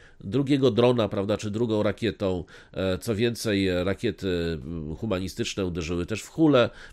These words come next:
e, a artyleria humanistyczna ostrzeliwała przedmieścia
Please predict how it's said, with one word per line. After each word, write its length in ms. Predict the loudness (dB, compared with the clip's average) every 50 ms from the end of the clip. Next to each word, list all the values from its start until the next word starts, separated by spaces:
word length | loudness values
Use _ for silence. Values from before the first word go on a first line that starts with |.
| -16 -10 -6
e, 160 | -2 -2 -2 -2
a 460 | 0 2 2 2 4 4 4 4 4 2 2 0
artyleria 640 | -2 -2 -4 -4 -2 -2 0 0 2 2 0 0 -2
humanistyczna 640 | -4 -4 -4 -4 -4 -6 -6 -6 -6 -4 -2 -2 -2
ostrzeliwała 580 | -2 -2 -4 -6 -6 -4 -4 -2 -2 -2 -2 -2
przedmieścia 680 | -4 -8 -8 -8 -6 -6 -6 -6 -6 -4 -4 -4 -4